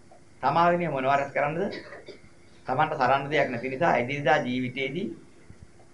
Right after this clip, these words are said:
ජීවිතේට අවශ්‍ය කරන ටික රැස් කරගන්නවා. නම් උද්දහිත වන්නා වූ ධානය නිතර භාවිතා කරනවා ඉන්නකම්. ලෝහිත වන්නා වූ සතර බ්‍රහ්ම විහරණ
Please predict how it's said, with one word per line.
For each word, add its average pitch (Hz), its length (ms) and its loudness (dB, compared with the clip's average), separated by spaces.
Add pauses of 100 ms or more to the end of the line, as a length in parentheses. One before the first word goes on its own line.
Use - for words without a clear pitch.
(200)
ජීවිතේට 175 540 2
අවශ්‍ය 160 300 6
කරන 147 160 0
ටික 139 160 -4 (960)
රැස් 135 180 0
කරගන්නවා. - 480 -6 (2250)
නම් 147 120 0 (100)
උද්දහිත 185 480 4
වන්නා 175 380 6
වූ 143 160 2
ධානය 147 360 4 (680)
නිතර 135 280 2
භාවිතා 135 420 2
කරනවා 135 240 -2
ඉන්නකම්. 107 440 -6 (2500)
ලෝහිත 170 380 6
වන්නා 180 420 2
වූ 147 280 -4
සතර 151 280 0
බ්‍රහ්ම 160 240 0
විහරණ 175 360 0